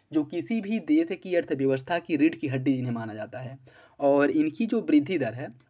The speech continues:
वह तीन दशमलव छः प्रतिशत थी। और इसमें अगर कोर क्षेत्र की अगर हम बात करें, इसमें मुख्य रूप से कच्चा तेल, प्राकृतिक गैस, रिफाइनरी उत्पाद, उर्वरक, इस्पात, सीमेंट, बिजली सहित यह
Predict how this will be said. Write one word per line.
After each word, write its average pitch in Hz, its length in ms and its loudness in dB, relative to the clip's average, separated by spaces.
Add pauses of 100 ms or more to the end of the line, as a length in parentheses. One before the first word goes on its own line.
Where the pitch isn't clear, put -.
वह 156 100 2
तीन 175 340 -6
दशमलव 131 480 -6 (200)
छः 139 200 0
प्रतिशत 117 340 -12
थी। 127 220 -14 (260)
और 151 160 2
इसमें 180 360 -6 (560)
अगर 165 200 4
कोर 196 220 8
क्षेत्र 196 260 0
की 196 120 2
अगर 175 160 4
हम 135 120 4
बात 127 220 0
करें, 131 240 -2 (500)
इसमें 185 220 -2
मुख्य 185 240 -2
रूप 180 120 -2
से 180 120 0
कच्चा 151 380 0
तेल, 151 260 2
प्राकृतिक 139 640 -2
गैस, 131 340 -2 (140)
रिफाइनरी 147 580 4
उत्पाद, 131 440 2
उर्वरक, 139 560 2 (180)
इस्पात, 135 500 0
सीमेंट, 139 600 -2
बिजली 147 380 0
सहित 165 240 -8 (360)
यह 185 140 2